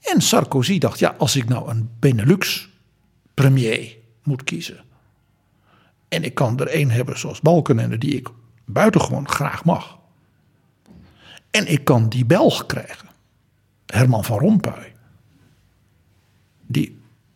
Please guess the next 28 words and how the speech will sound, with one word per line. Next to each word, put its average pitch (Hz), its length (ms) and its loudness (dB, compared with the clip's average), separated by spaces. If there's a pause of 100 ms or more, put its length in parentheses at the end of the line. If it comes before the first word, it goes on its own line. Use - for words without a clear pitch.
ja, - 240 -14
Fransgezind 151 880 2
is, - 220 -16 (840)
met - 140 -16
een 180 60 -12
enorme 254 760 2
staat - 380 -2
van 131 200 2
dienst 147 380 2
als 127 140 -2
minister 135 300 2
van - 0 -
Buitenlandse 135 340 -2
Zaken, 156 160 -4
Financiën, 147 420 -2
wat 175 140 2
hij 156 120 -4
allemaal 147 240 4
niet 135 160 2
geweest 151 360 0
is." - 160 -16 (1700)
Ja, 165 280 -10
dat 139 180 -4
is 214 160 -2
een 151 100 6
soort 120 300 2
Wim 147 280 4
Kok - 420 2